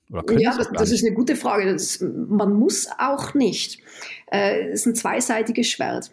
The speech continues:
Speaker 2: Also neue Bewohner spülen natürlich Geld in die Gemeindekasse.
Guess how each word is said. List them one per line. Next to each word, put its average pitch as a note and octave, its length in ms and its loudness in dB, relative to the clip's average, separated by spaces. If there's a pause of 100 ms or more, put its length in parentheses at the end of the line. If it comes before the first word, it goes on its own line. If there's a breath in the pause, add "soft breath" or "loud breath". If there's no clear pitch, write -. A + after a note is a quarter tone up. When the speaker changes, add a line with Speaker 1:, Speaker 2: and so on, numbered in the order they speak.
Speaker 2:
Also F#3+ 180 2
neue A#3 300 4
Bewohner B3 480 2 (220 loud breath)
spülen B3+ 420 2
natürlich A3 460 2
Geld F#3 260 0
in F#3+ 80 6
die F#3 80 4
Gemeindekasse. E3 800 -2